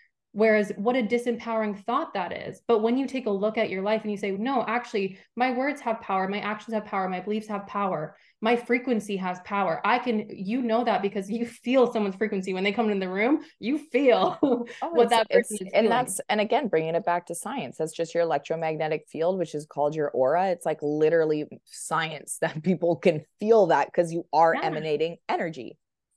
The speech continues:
Speaker 1: So if you can send that out, why wouldn't you use that power for good and send that prayer out to the children that are suffering, to our brothers and sisters around the world that are, you know, at the hands of what's going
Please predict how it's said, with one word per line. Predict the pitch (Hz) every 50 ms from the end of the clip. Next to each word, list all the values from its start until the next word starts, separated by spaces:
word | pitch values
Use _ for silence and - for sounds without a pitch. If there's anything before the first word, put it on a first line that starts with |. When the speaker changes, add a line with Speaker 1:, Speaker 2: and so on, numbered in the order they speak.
| _ _ _ _ _ -
Speaker 1:
So | 269 269
if | - 269 269 269
you | 302 302
can | - 302 294
send | 294 - 285 269 269
that | 269 262 254 -
out, | 269 285 285 240 -
why | 208 226 226 240 262 262
wouldn't | 247 262 262 - 254
you | 247 240
use | 226 226 240 247 226
that | 233 226 233 - -
power | - - 277 320 294 233 220 220 220 226 220 - _ -
for | 247 240 247 240 233
good | 202 240 254 269 262 233
and | - 220 220 208
send | - 240 233 240 247
that | 247 247 - - -
prayer | 240 226 220 220 -
out | 214 214 214 208 208 - - -
to | 233 226 233 233 226 226 - - _ _ _ -
the | 208
children | 196 - 226 220 220 220 214
that | 214 208 202
are | 202 196
suffering, | 196 - 202 196 196 208 202 190 190
to | 190 - 226 220 214 214 208 208 196 - - -
our | - 202 190
brothers | 196 196 196 208 208 202
and | 208 196
sisters | 202 214 208 - 208 196 208
around | 202 196 196 196
the | 196
world | 185 185 196 196 202 208 202 196 196 - - _ _ - 202
that | 208 196 196 190 - -
are, | 196 196 196 196 196 196 196 190 190 190 - _ _ _ _ _ _ _ _ -
you | 202 196
know, | 196 190 202 202 196 202
at | - 196 190 190 - - 196 190
the | 208 196
hands | 196 - 202 196 202 208 196 196
of | 185
what's | 190 190 185
going | - - 196 190 185 185